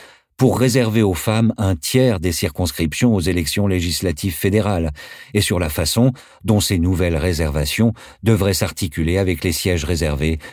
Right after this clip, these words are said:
aux Scheduled Castes et Scheduled Tribes. Plus généralement, concernant l'intégration politique des classes défavorisées, et en particulier des O B C, qui, contrairement aux S C et S T,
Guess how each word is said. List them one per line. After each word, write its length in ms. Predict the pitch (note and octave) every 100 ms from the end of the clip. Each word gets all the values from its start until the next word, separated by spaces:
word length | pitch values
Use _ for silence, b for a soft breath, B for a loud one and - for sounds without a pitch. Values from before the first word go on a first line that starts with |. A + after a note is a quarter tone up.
| B
aux 180 | F2 E2+
Scheduled 600 | - - B2 F#2+ E2+ D2
Castes 600 | - E2 D2+ - A2 F#2+ - b b
et 100 | A#2+
Scheduled 560 | - - F#2+ E2 D2+ D2
Tribes. 580 | - B1+ - - - - _ _ _ _ _ _ _ _ _ _ _ _ -
Plus 140 | - F3
généralement, 680 | D3+ B2+ G2+ G2 B2 D3+ - b b b b
concernant 460 | A#2+ A#2+ A2 G#2+ G#2
l'intégration 580 | F2+ E2+ F2 E2+ F#2
politique 420 | D#2+ D#2 D2 F2+ D#2+
des 120 | C#2+
classes 220 | F2 D2+
défavorisées, 680 | D2+ D2 C#2+ C#2+ F2+ G#2+ C3+
et 80 | E2+
en 100 | D2+
particulier 640 | D2+ - D2 D2 D2+ D#2+
des 240 | C#2 C2
O 60 | C#2+
B 120 | D2
C, 300 | - C3 C3+ B B B -
qui, 120 | D2+
contrairement 580 | G#2+ A2 G#2+ F2+ G2+ E2+
aux 140 | D2+
S 100 | D2+
C 220 | - F#2+
et 80 | D#2
S 260 | D2 - -
T, 220 | G2